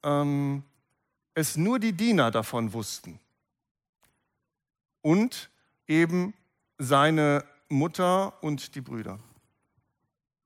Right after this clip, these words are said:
Das bedeutet, die Menschen, die hier diesen Wein getrunken haben, die, da gehörten bestimmt die Jünger und Jesus auch dazu.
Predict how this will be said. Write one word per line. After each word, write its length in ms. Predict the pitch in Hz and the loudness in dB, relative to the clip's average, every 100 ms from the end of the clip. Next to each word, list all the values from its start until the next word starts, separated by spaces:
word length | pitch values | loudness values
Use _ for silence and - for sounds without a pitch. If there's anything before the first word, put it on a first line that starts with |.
| _ - - - - - - - | _ -20 -20 -20 -20 -20 -20 -6
Das 120 | 185 208 | -4 -2
bedeutet, 680 | 196 175 220 - 139 - _ _ _ _ _ | -2 2 2 2 -4 -10 _ _ _ _ _
die 180 | - 175 | -6 0
Menschen, 500 | 180 262 339 - 165 | 4 4 2 0 -2
die 140 | 165 | -4
hier 160 | 170 220 | -4 -4
diesen 280 | 180 165 170 | -4 -2 2
Wein 220 | 202 240 | 2 2
getrunken 460 | 175 - 277 233 139 | 0 -4 -6 -4 -2
haben, 340 | 131 120 117 - - - _ _ _ _ - | 0 0 -4 -8 -20 -20 _ _ _ _ -16
die, 200 | 143 147 - | -12 -12 -8
da 160 | - 151 | -4 -2
gehörten 360 | 151 202 185 | 0 0 -2
bestimmt 440 | 156 - 180 185 165 | -8 -4 -4 -4 -4
die 100 | 156 | -2
Jünger 400 | 175 180 165 147 | 0 2 2 0
und 160 | 135 | -4
Jesus 260 | 160 147 135 | -6 -8 -6
auch 220 | 135 131 | -6 -8
dazu. 540 | 120 113 - 127 208 | -14 -14 -14 -12 -12